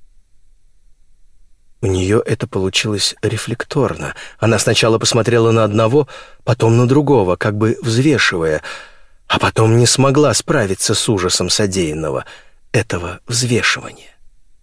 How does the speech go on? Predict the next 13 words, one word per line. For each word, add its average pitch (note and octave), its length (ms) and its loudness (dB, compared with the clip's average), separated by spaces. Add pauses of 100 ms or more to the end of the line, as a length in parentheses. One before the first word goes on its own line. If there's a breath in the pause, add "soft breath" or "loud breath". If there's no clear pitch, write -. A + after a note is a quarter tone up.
(360 loud breath)
Схватилась D#3 680 4
рукой C#3+ 360 4
за A#2+ 160 4
горло B2 480 4 (220 loud breath)
и, D3+ 100 6
запинаясь, C3 720 4
произнесла: B2+ 840 2 (260 loud breath)
«Я E3 280 -2
не... G#3 680 0 (1500)
я D#3+ 200 0
не F#3+ 160 -2
понимаю, F#3+ 760 0
зачем». A#3 560 -2